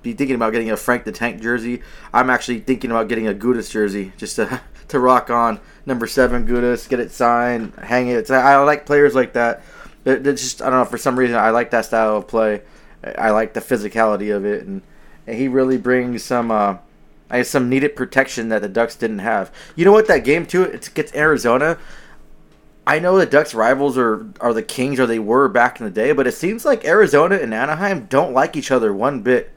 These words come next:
at all. It's just, like, all that animosity toward, uh, from last season when Terry got jumped and accosted, it just keeps bleeding over, and it's like, I'm excited to watch these Arizona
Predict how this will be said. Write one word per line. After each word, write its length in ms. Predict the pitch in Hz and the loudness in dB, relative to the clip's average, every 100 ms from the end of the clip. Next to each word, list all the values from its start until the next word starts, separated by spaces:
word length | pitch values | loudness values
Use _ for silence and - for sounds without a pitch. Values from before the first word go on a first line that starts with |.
| - | -16
at 120 | 104 | -6
all. 400 | 113 123 95 - - _ _ | 2 4 2 -2 -20 _ _
It's 180 | 123 127 | -6 -4
just, 200 | 139 - | -2 2
like, 240 | 127 - - - - - - | 0 0 -14 -20 -20 -10 0
all 200 | 143 165 | 2 4
that 160 | 170 131 | 2 0
animosity 560 | 113 131 139 139 147 | 0 0 0 -4 -8
toward, 280 | - 131 127 | -4 -4 0
uh, 220 | 120 110 | 0 0
from 240 | - 117 107 | -4 -4 2
last 320 | 117 135 - | 2 2 -2
season 460 | 151 127 139 131 | -4 0 0 0
when 100 | 113 | -2
Terry 300 | 98 123 123 | 0 2 2
got 260 | 117 117 104 | 4 2 2
jumped 320 | 113 131 123 | 0 0 0
and 100 | 107 | -6
accosted, 600 | 104 117 120 - 135 131 - - - - | -2 2 2 2 -2 -2 -6 -20 -16 -2
it 100 | 151 | -2
just 280 | 175 185 - | 0 0 0
keeps 220 | 185 131 | -2 -4
bleeding 400 | 127 147 156 127 | 0 2 2 2
over, 540 | 117 139 147 190 - 127 | 2 2 2 -2 -2 -2
and 200 | 127 127 | -2 -2
it's 180 | - | -4
like, 140 | 139 117 | -4 0
I'm 160 | 139 | 0
excited 420 | 147 - 135 147 143 | -2 0 0 0 -4
to 100 | 123 | -2
watch 340 | 113 120 - | 0 -2 -4
these 200 | 123 110 | -10 -8
Arizona 720 | 113 127 123 120 123 123 117 | -4 -2 -2 -2 -2 -2 -6